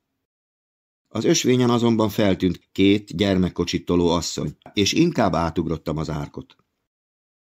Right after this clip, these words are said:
"Szívesen repülnél?" kérdeztem Katrintól.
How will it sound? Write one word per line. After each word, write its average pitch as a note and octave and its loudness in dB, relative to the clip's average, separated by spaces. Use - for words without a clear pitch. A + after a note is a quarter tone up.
"Szívesen A#2 2
repülnél?" F2+ 2
kérdeztem E2 -4
Katrintól. D2+ -6